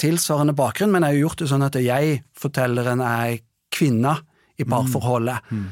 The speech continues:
Speaker 1: Eh, nettopp for å ha litt distanse til meg selv også.
Speaker 2: Ja.
Speaker 1: Og så har de litt sånn annen bakgrunn, men, men han er jo sånn, de,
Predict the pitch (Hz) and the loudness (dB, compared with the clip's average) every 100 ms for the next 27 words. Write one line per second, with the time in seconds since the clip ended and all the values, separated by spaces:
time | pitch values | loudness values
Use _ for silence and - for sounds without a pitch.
0 | - _ - 123 123 135 139 139 - 151 | -12 _ -4 -2 -2 -2 -2 -2 -2 -2
1 | 139 135 123 135 127 135 135 - 117 - | 0 -2 -2 -2 0 -2 -4 -2 -2 -4
2 | 147 123 120 120 120 117 - 127 120 110 | -4 -2 -2 -2 -2 -4 -2 0 0 0
3 | 165 170 - 104 92 - 131 131 147 151 | -2 -2 -6 -6 -6 -6 -2 0 0 0
4 | 120 135 - - 127 127 117 127 123 110 | 0 0 -2 -4 -2 0 0 0 -2 -2
5 | 135 139 147 143 139 143 156 139 135 120 | 0 0 0 0 2 2 2 2 0 -2
6 | - - - - _ _ - 143 127 | -6 -20 -20 -20 _ _ -10 -2 -2